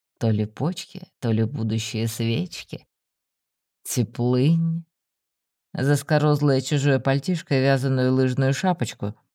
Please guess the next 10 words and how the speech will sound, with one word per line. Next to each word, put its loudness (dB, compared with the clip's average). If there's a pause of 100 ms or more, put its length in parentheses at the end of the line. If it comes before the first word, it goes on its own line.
(200)
теплую 0
куртку -4
с -8
капюшоном 0
у 4
меня 4
увели 4
на 4
третий 0
день. -4